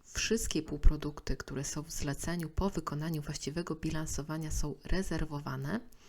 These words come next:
Natomiast w sytuacji, gdy chcielibyśmy sami wybierać, które z nich mają zostać zarezerwowane w ramach tego konkretnego zlecenia,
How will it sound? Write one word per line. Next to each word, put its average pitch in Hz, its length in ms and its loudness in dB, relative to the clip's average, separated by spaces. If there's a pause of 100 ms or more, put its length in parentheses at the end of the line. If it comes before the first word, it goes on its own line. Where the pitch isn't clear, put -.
(480)
Natomiast 262 540 0
w - 60 -8
sytuacji, 208 560 0
gdy 180 200 -2
chcielibyśmy 185 920 0
sami 185 520 2
wybierać, 135 520 2
które 139 300 -4
z - 100 -8
nich 143 180 -6
mają 139 140 -4
zostać 139 220 -2
zarezerwowane 147 720 0
w - 80 -2
ramach 135 260 -4
tego - 200 -6
konkretnego 156 580 -8
zlecenia, 151 680 -6